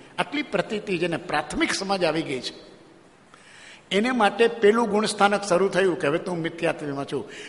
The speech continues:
પણ જેને હું આત્મા છું એ માનતો જ નથી, આ જગતના પશ્ચિમના દેશો, એને પેલા ગુણસ્થાનકમાં ન કહેવાય,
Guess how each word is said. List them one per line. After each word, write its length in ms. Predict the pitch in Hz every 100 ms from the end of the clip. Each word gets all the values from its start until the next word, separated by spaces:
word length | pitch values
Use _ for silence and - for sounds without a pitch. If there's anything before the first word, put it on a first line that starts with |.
| -
પણ 140 | 226 208
જેને 280 | 175 220
હું 260 | 247 233 226
આત્મા 320 | 202 214 240
છું 140 | 240 240
એ 40 |
માનતો 400 | 214 220 226 302
જ 40 |
નથી, 380 | 254 262 214 202
આ 60 | 165
જગતના 440 | 151 180 202 214
પશ્ચિમના 580 | 208 208 - 240 220 202
દેશો, 480 | 190 190 175 127 - -
એને 160 | 175 185
પેલા 300 | - 185 190
ગુણસ્થાનકમાં 720 | 175 196 185 185 190 190 196
ન 120 | 202
કહેવાય, 320 | 190 113 98